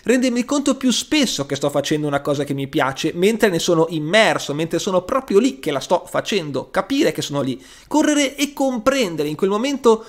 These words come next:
che sono felice, come quasi fermandomi per riuscire a farci caso,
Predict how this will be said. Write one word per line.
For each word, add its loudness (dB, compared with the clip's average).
che -2
sono 2
felice, 4
come 2
quasi 4
fermandomi 4
per 0
riuscire 0
a 2
farci -2
caso, -6